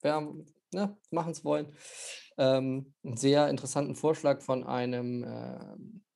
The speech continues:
deutschen Politiker gehört, der vorgeschlagen hat, dass diese Schwalben im Nachgang einfach bestraft werden müssten mit,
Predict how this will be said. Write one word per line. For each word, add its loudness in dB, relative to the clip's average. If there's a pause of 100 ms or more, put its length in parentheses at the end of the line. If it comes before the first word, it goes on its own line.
(440)
deutschen -6
Politiker 0
gehört, -2
der -2
vorgeschlagen -2
hat, -4
dass -4
diese -2
Schwalben 0 (280)
im 2
Nachgang 4
einfach -4
bestraft -4
werden 2
müssten -6 (500)
mit, -2